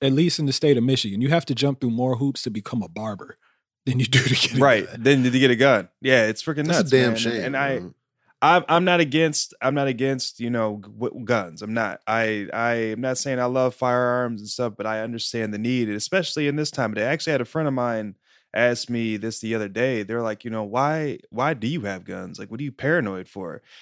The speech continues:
Speaker 2: And it's about not being paranoid. It's just about being, for me, prepared. Like, you never know what situation
Speaker 1: But,
Speaker 2: you're
Speaker 1: but,
Speaker 2: really
Speaker 1: but,
Speaker 2: gonna
Speaker 1: but,
Speaker 2: be
Speaker 1: but
Speaker 2: in.
Speaker 1: that's the thing. Prepared for what?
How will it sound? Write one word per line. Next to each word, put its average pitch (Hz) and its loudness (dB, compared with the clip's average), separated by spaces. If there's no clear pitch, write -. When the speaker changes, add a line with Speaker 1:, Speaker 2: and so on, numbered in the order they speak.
Speaker 2:
And 135 0
it's 151 2
about 180 2
not 156 0
being 170 2
paranoid. 170 0
It's 151 0
just 170 -2
about 139 -2
being, 160 -2
for 143 -6
me, 170 -2
prepared. 160 6
Like, 113 -2
you - 0
never 190 2
know 175 8
what 151 4
situation 127 0
Speaker 1:
But, 113 0
Speaker 2:
you're 113 -2
Speaker 1:
but, 110 -2
Speaker 2:
really 117 4
Speaker 1:
but, - -14
Speaker 2:
gonna 104 -4
Speaker 1:
but, 101 2
Speaker 2:
be 110 -2
Speaker 1:
but 170 6
Speaker 2:
in. 202 8
Speaker 1:
that's 208 4
the 139 -4
thing. 170 2
Prepared 185 0
for - -12
what? 120 -2